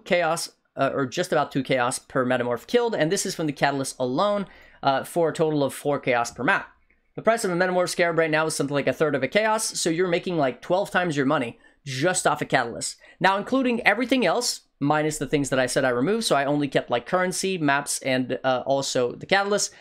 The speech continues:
Now, one thing to note about the maps is that I actually removed all the maps that were less than the tier that I was farming. So I was farming tier sixteen, so any map below that, T fifteen and below, were removed from the sample. Uh,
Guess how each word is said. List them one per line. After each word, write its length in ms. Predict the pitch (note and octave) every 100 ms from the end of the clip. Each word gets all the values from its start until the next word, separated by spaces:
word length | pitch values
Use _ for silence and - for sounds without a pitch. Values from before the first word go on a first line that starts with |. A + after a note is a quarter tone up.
| -
Now, 120 | - F#3+
one 100 | A3
thing 140 | A3
to 100 | -
note 160 | F3 E3
about 160 | D3+
the 80 | C3
maps 320 | C#3+ E3+ -
is 140 | C#3+ D3
that 120 | C#3
I 120 | C#3+
actually 260 | D#3 E3 D3+
removed 280 | C#3 C#3+ -
all 160 | D#3+
the 80 | F3+
maps 240 | D3 C#3+ D3+
that 120 | C#3
were 100 | B2+
less 400 | A#2+ D3+ F3+ -
than 160 | D3 C#3
the 80 |
tier 240 | B2 D#3+ D3
that 80 | B2+
I 40 |
was 100 | B2
farming. 440 | - G#3+ G#3+ G#3+ G#3 _ _ _ _ _ _ _ _ _ -
So 100 | -
I 40 | G#3
was 100 | -
farming 420 | F#3+ F3+ E3+ D3
tier 180 | - C3
sixteen, 500 | - - B3+ C4+ A#3 - -
so 180 | - -
any 180 | A#3+ C4+
map 280 | A#3+ G3+ E3+
below 260 | C#3+ C#3+ G3
that, 240 | A#3+ A#3+
T 140 | A3
fifteen 340 | F#3 F#3 - E3
and 100 | C#3+
below, 380 | C3 D3+ A3 - -
were 200 | D3+ E3+
removed 600 | D3 C#3 D3+ F#3 F3 - -
from 200 | - B2+
the 60 | B2
sample. 540 | - G3 G3 F#3+ F3+ - -
Uh, 200 | - C#3+